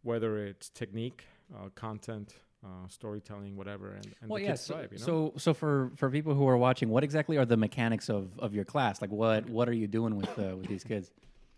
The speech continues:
Speaker 1: Well, um, to answer your original question, once again, just to p-, put it to rest, yeah, my school has a bunch of o-, other things, and we're fortunate to have it,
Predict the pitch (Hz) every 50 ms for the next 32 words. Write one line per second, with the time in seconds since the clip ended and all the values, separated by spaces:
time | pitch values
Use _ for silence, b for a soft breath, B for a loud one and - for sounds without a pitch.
0 | _ _ _ - - 139 135 110 117 123 135 151 170 175 175 - - - 131 123
1 | 120 117 113 110 110 107 107 104 101 - - 127 123 123 135 139 131 - 139 123
2 | 120 113 110 107 104 101 98 - b b b b b b b b b b b b
3 | b b b b _ _ _ _ _ _ _ _ - 139 120 117 143 151 160 147
4 | 127 113 - 127 117 110 - - 113 110 104 107 107 107 104 101 101 _ _ _
5 | _ _ _ _ _ _ - 135 131 - 135 127 117 110 123 - - 117 - -
6 | - - - 127 113 110 - 107 107 104 - - 135 113 - 123 127 - - 151
7 | 143 120 117 110 104 107 110 - 110 107 110 113 120 _ - 123 117 113 123 123
8 | 107 107 107 110 113 - - 131 117 - 113 107 98 - 98 98 101 98 - -